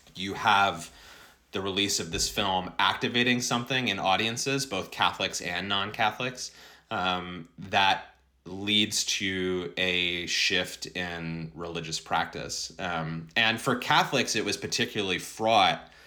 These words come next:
'cause it's coming out in seventy-three, like, in the immediate aftermath of the Second Vatican Council.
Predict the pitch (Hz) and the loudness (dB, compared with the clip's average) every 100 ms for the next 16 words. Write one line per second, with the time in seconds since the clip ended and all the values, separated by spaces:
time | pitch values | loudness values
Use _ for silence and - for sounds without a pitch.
0 | - - _ _ _ _ - 110 107 - | -20 -20 _ _ _ _ -4 -2 0 2
1 | 135 127 120 117 98 98 - 110 104 95 | 2 4 6 4 4 0 2 2 2 -2
2 | - 92 98 123 147 101 - 95 95 90 | -4 -2 0 2 2 0 -2 -4 0 0
3 | 90 87 90 - 98 98 98 90 92 101 | 2 0 -2 -6 -2 2 4 4 2 0
4 | 92 87 92 82 82 92 101 87 85 82 | -2 -2 -4 -4 -2 -2 -2 -2 -2 -2
5 | 90 82 90 92 - 127 123 | -6 -8 -6 -6 -4 -6 -6